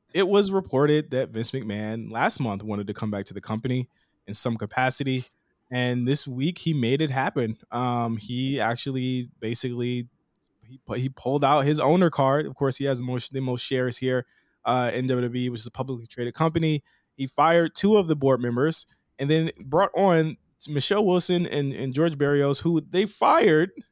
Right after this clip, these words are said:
<laughs> literally, like, a year ago to be, to replace them in the board, it basically reinstating him, uh, as the, as the, like, the, the key, you know, one of the, the key members of the board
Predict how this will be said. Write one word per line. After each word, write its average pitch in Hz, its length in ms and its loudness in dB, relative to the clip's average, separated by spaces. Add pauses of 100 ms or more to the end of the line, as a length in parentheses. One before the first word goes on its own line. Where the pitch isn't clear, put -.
<laughs> - 200 -18 (120)
literally, 247 480 2
like, 214 240 0
a 196 40 -2
year 196 260 2
ago 127 360 0 (480)
to 233 100 4
be, 202 280 2
to 202 180 2
replace 175 360 0
them 139 240 0
in 151 100 -2
the 170 80 0
board, 135 380 2 (240)
it 147 200 -8
basically 208 380 0
reinstating 151 540 -2
him, 120 260 -4 (380)
uh, 131 280 4
as 143 220 0
the, 139 200 -2
as 135 220 -2
the, 135 300 -2 (200)
like, 120 180 -6
the, 127 200 -4
the 127 160 -10
key, - 200 -20 (180)
you 160 100 -12
know, 127 120 0
one 139 180 2
of 131 80 -2
the, 127 220 -2
the 135 80 -8
key 175 200 -2
members 139 500 2
of 131 180 -2
the 131 80 2
board 123 360 2